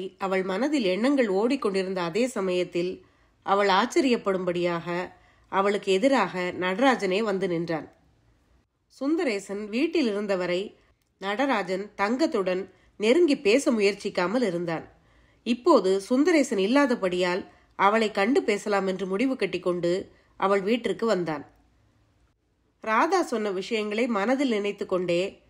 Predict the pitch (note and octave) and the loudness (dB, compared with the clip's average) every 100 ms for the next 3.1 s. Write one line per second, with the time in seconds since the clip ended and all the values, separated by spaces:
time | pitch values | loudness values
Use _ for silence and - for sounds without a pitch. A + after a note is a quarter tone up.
0 | _ _ _ G3 A3+ A3+ F#3+ F#3+ - F#3+ | _ _ _ 0 2 2 0 -4 -6 -4
1 | G3 F#3+ F#3+ A3 D4 A#3 - F3+ F3 E3+ | -2 0 0 2 2 0 -2 -4 -4 -6
2 | D3+ - _ _ _ _ _ _ G#3 A3+ | -6 -8 _ _ _ _ _ _ -2 2